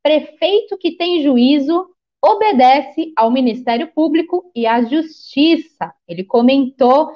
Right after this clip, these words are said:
essa questão aí das sete prefeituras desobedecerem a, o Plano São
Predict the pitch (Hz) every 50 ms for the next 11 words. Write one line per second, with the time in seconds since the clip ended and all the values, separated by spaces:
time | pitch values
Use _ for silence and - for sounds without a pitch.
0 | _ _ _ - 226 240 - 269 269 277 302 277 285 - - - 254 262 285 294
1 | 269 247 240 240 254 277 302 214 240 254 254 - - 294 269 302 294 - - 302
2 | 294 285 285 262 254 - 269 277 269 247 226 214 233 294 339 339 294 302 320 302
3 | 254 320 320 311 320 311 311 311 - - - 269 269 277 294 302 302 302 _ _
4 | _ _ _ _ _ _ - 254 285 285 - - - 285 247 - 302 285 285 294
5 | 302 330 311 - _ - 349 339 330 320